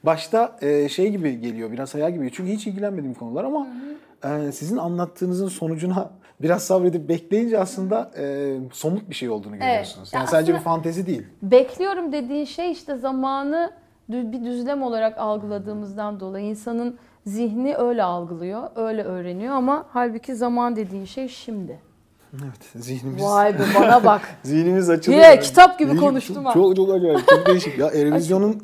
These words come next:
Speaker 1: e, cevabının böyle bir şey olacağını beklememiştim.
Speaker 2: Ya.
Speaker 1: Ama çok başka bir cevap varmış.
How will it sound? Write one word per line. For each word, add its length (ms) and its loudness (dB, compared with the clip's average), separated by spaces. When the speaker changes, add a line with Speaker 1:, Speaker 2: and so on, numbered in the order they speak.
Speaker 1:
e, 280 -2
cevabının 460 2
böyle 180 2
bir 40 -6
şey 140 -4
olacağını 280 -4
beklememiştim. 340 -6
Speaker 2:
Ya. 240 -2
Speaker 1:
Ama 140 -10
çok 200 -12
başka 280 -8
bir 60 -14
cevap 300 -14
varmış. 260 -6